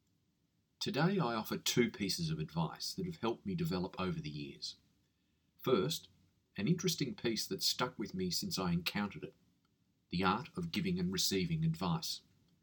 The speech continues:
Second, a new Omnicom University Yellow Page written by Jim Heskett discussing reverse mentoring. A long time ago I studied pure and applied mathematics,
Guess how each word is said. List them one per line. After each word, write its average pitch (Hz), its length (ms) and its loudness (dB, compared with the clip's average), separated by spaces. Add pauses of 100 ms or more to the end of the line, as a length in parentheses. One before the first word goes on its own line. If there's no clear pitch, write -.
(360)
Second, - 540 2 (800)
a 113 60 0
new 139 280 4
Omnicom 117 480 0
University 92 560 2
Yellow 113 320 2
Page 80 500 -4
written - 260 -2
by 95 180 0
Jim 85 260 0
Heskett 82 400 -2 (400)
discussing 92 640 0 (520)
reverse 95 460 0
mentoring. 90 520 -4 (2000)
A 117 60 2
long 165 220 6
time 165 260 4
ago 104 240 2
I 92 120 2
studied 92 440 0
pure 113 320 0
and 90 80 2
applied 87 460 -2
mathematics, 85 720 -4